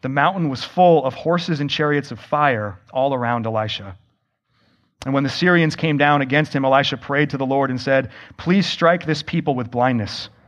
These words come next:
So he struck them with blindness in accordance with the prayer of Elisha. And Elisha said to them, "This is not the way, and this is not the city. Follow me, and I will bring you to the man whom you seek." And he led them to Samaria,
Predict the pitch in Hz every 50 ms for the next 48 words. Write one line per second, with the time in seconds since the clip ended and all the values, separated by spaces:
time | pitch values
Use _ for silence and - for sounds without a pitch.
0 | _ _ - - - 131 127 117 - - 160 165 165 - 135 117 113 113 107 135
1 | 135 143 147 135 120 107 - 131 120 110 - - 139 135 131 120 - 123 117 117
2 | - - 127 127 120 113 110 113 110 107 113 113 - - 117 104 95 - _ _
3 | _ _ _ _ _ _ _ _ _ _ _ _ _ - - 135 127 120 135 135
4 | - 139 - - 139 131 - 127 123 131 127 123 110 113 - _ _ - - -
5 | - - 170 185 190 233 175 185 170 160 156 - 147 127 123 120 131 170 190 -
6 | - _ _ _ - 139 143 156 - 170 143 156 151 156 151 156 - - 190 196
7 | 160 117 98 92 - _ _ _ _ _ _ _ _ _ _ _ _ - - 185
8 | 180 196 208 185 180 202 196 180 165 160 160 165 160 156 135 151 185 202 190 160
9 | 147 - 143 135 135 143 143 139 135 123 135 123 120 117 - - 143 131 120 -
10 | - - _ _ _ _ _ _ _ _ _ _ _ _ - - - 123 113 127
11 | 123 135 139 135 127 123 120 117 - 117 - - 117 110 120 123 120 110 104 92
12 | 87 87